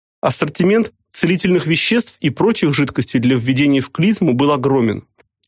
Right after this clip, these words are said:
Применяли как великие гении, так и прославленные негодяи. Гитлер,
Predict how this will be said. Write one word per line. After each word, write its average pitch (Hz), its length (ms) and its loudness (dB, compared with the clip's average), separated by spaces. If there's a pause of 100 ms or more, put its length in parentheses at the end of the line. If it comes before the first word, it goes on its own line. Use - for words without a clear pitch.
(200)
Применяли 165 520 2
как 160 240 -2
великие 156 460 0
гении, 139 520 2 (240)
так 160 220 0
и - 20 0
прославленные 147 800 2
негодяи. 139 640 2 (720)
Гитлер, 170 400 2